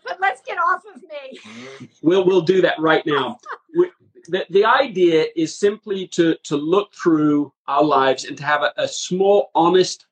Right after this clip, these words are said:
Speaker 2: uh, meeting with ourselves, uh, where we say, "Look, what really is essential that we're underinvesting in? And, and what are the first answers that come to mind?" and trusting those answers.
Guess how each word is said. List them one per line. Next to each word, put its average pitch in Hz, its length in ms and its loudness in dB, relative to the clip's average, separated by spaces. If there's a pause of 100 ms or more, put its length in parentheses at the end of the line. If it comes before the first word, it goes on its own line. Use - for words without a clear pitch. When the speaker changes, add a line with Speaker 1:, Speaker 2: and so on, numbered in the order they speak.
(240)
Speaker 2:
uh, 139 220 2
meeting 165 560 0
with 151 140 -2
ourselves, 117 800 -6 (440)
uh, 127 180 -2
where 151 220 2
we 156 180 4
say, 135 340 0
"Look, 127 240 -8
what 170 280 0
really 202 280 4
is 190 120 4
essential 165 480 0
that 147 140 -4
we're 135 160 -2
underinvesting 135 800 -2
in? - 80 -20 (500)
And, 147 240 0
and 151 160 -2
what 196 160 2
are 196 60 2
the 165 80 2
first 165 400 2
answers 139 320 0
that - 140 -8
come 131 180 -4
to 127 100 -8
mind?" 113 300 -2
and 110 80 -8
trusting - 500 0
those 123 240 0
answers. - 500 -10